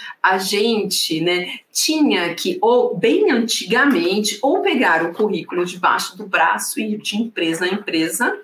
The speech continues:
né, ficar lá esperando assim, sentadinho lá. "Ui, eu vim aqui trazer meu currículo." Depois que a gente entrou pra uma era um pouco mais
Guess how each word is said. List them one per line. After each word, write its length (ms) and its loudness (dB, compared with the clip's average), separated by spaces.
né, 320 0
ficar 180 2
lá 120 4
esperando 340 0
assim, 340 2
sentadinho 600 0
lá. 260 2
"Ui, 220 4
eu 60 0
vim 140 -6
aqui 120 -12
trazer 380 -8
meu 100 -6
currículo." 500 -4
Depois 420 2
que 60 0
a 40 2
gente 280 0
entrou 260 2
pra 100 0
uma 200 4
era 160 2
um 80 -2
pouco 260 -2
mais 880 2